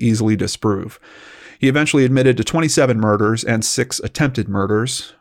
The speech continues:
Police at the time suggest it was probably more likely about ten, but his legend suggests that it could have actually been hundreds. Holmes was hanged on May seventh, eighteen ninety-six, at the age of thirty-four. Before his hanging, he recanted his previous confession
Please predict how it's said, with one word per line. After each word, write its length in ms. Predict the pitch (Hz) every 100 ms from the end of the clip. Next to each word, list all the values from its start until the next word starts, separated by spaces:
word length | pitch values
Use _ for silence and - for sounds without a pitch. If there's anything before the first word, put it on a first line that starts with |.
| _
Police 280 | - 139 135
at 100 | 127
the 60 | 110
time 300 | - 123 117
suggest 500 | - 110 113 110 -
it 140 | 110
was 140 | 107 -
probably 360 | - 170 156
more 220 | 143 123
likely 460 | 113 113 117 - 113
about 340 | 104 104 -
ten, 420 | - 120 101 101 110 _ - _ -
but 160 | 104 104
his 180 | 101
legend 540 | 110 135 156 110 104 101
suggests 580 | - - 104 104 101 -
that 180 | 104
it 120 | 104 -
could 160 | -
have 100 | 113
actually 380 | 101 95 - 101
been 380 | 101 98 101 104 _
hundreds. 680 | - 113 98 - - - - _ _ - _ _ _ _
Holmes 320 | 127 139 143
was 160 | 127 110
hanged 400 | - 131 135 143
on 160 | 110 110
May 120 | 113
seventh, 460 | - 123 131 131 -
eighteen 380 | 127 123 135 120
ninety-six, 640 | 117 113 107 - 139 147
at 80 | 120
the 120 | - 120
age 180 | 117
of 100 | 101
thirty-four. 800 | - 110 107 - 131 139 151 160 _ - - - -
Before 440 | - - 151 196
his 200 | 170 107
hanging, 480 | 123 110 104 107 131
he 180 | - 139
recanted 760 | 117 113 - 156 185 180 120 101
his 160 | 123
previous 400 | - 175 185 123
confession 760 | - 107 - 104 - 104 117